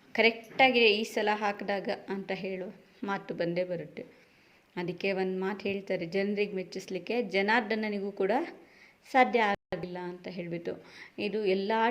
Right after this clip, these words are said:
ಟೈಲರು ಒಪ್ಕೊಳ್ಬೇಕಾದಂತಹ ಮಾತೆ. ಯಾಕಂದರೆ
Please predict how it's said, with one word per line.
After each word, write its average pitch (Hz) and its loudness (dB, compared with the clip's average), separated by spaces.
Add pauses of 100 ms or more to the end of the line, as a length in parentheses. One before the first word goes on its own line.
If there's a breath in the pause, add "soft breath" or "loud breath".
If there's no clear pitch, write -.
ಟೈಲರು 202 2
ಒಪ್ಕೊಳ್ಬೇಕಾದಂತಹ 185 -2
ಮಾತೆ. - -2 (340)
ಯಾಕಂದರೆ - -10